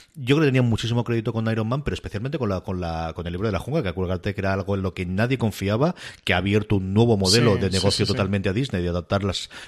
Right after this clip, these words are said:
Speaker 1: las películas clásicas de animación a, a imagen real, y que yo creo que, como te digo, es uno de los dos o tres personas en las que confía en un proyecto de potencialmente mil millones de dólares, como puede ser esto a largo plazo.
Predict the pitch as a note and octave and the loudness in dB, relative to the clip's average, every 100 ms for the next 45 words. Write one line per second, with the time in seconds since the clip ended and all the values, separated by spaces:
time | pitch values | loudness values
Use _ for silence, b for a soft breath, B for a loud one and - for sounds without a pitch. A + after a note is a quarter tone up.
0 | B G2+ - G2+ G2+ F#2+ - G2 G2+ F#2+ | B -2 0 -2 0 0 -2 -2 -4 -2
1 | F#2+ - A#2 A2 F#2+ F#2 F2 F2+ F#2+ F#2 | -4 0 0 0 -2 0 0 0 -2 -2
2 | F2 F#2+ E2+ F2+ B2 C#3+ F#2 D#2+ D#2+ G2+ | -2 -4 -2 0 0 -2 -4 -2 -2 -2
3 | G#2+ D2+ E2 F2 G#2 - G#2 F#2+ F#2 F2 | -2 -4 -2 -2 -4 -6 -2 0 2 0
4 | G#2+ G#2 G2 F#2+ - F#2 G2 C3+ D3 B | 0 0 0 -4 -4 -4 -2 -2 -4 B
5 | B B A2 F2+ - F#2+ E2 G2 G#2+ A#2+ | B B -2 -2 -2 -6 0 0 0 2
6 | F#2 F#2 - G#2+ F#2+ A2+ D3 B B B | 0 0 0 2 4 2 0 B B B
7 | - A#2 G2+ G#2 G2 G2+ G#2+ G2 F#2+ F#2+ | 2 4 4 2 0 2 0 2 2 2
8 | F2 F#2 F#2+ G#2 G#2+ F#2 F2 D#2+ D2 - | 2 2 2 0 0 0 -2 -4 -10 -10
9 | G#1 G1+ G1+ - D2 | -8 -8 -10 -12 -12